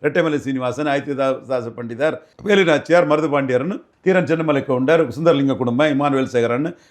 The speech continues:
அ, முத்துராமலிங்க தேவர்னு தமிழ் அடையாளங்களை முன்னிறுத்தி தமிழர் அல்லாத பெரியார், அ, எம் ஜி ஆர்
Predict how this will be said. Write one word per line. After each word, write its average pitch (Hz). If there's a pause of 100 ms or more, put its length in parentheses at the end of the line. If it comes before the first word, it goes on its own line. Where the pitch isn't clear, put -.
(160)
அ, 123
முத்துராமலிங்க 135
தேவர்னு 135
தமிழ் 196
அடையாளங்களை 160 (320)
முன்னிறுத்தி 143 (360)
தமிழர் 202
அல்லாத 151 (400)
பெரியார், 190 (340)
அ, 151 (500)
எம் 165
ஜி 151
ஆர் 196